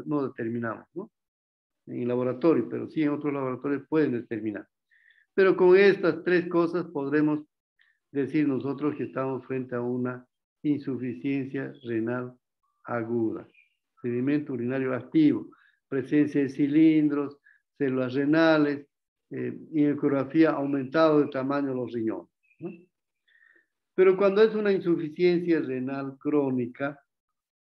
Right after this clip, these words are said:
y eso es importante, tómenlo en cuenta porque después vamos a ver un cuadro. El sedimento urinario es inactivo, o sea, no vemos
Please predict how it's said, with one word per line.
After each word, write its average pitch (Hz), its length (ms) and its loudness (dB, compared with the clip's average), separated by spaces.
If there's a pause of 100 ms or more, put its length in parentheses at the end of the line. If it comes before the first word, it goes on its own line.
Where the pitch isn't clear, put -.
(680)
y 151 300 -2
eso 170 200 4
es 165 80 10
importante, 160 580 0
tómenlo 160 400 0
en 165 100 4
cuenta 170 340 -2
porque 147 220 -12
después 143 300 -2
vamos 147 220 0
a 143 40 -6
ver 143 120 0
un 143 100 -2
cuadro. 135 400 -2 (1700)
El 185 220 0
sedimento 196 600 4
urinario 180 500 6
es 170 180 0 (100)
inactivo, 175 640 -2
o 151 60 -2
sea, 170 180 -2
no 185 240 0
vemos 180 500 0